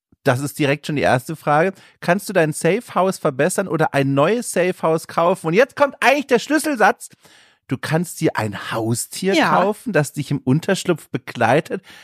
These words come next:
Speaker 1: Warum haben wir jetzt bis Minute sechsundzwanzig gewartet, bis diese Info kam? Ich möchte alles über die Haustiere erfahren. Vorher aber, weil ich, mm, mir vorstellen kann, dass die Leute das eher nachgelagert wichtig sehen, die Frage,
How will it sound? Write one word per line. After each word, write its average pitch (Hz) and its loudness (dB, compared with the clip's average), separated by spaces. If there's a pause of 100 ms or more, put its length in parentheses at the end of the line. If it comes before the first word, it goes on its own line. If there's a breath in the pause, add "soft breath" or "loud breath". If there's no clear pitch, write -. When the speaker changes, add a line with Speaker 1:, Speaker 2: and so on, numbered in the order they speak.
Speaker 1:
Warum 254 2
haben 269 2
wir 247 -4
jetzt 220 -2
bis 226 -2
Minute 202 0
sechsundzwanzig 160 -2
gewartet, 139 -2
bis 147 -6
diese 226 -4
Info 135 0
kam? 143 2 (180 loud breath)
Ich 170 -6
möchte 196 -2
alles 214 2
über 220 -2
die 196 -2
Haustiere 240 2
erfahren. 240 0 (160 loud breath)
Vorher 240 4
aber, 226 4
weil 190 4
ich, 185 -8
mm, 160 -10
mir 170 -2
vorstellen 233 -2
kann, 196 -2
dass 180 -8
die 190 -8
Leute 180 2 (380 soft breath)
das 156 0
eher 147 2
nachgelagert 208 0
wichtig 214 -6
sehen, 196 -4
die 175 -10
Frage, 185 2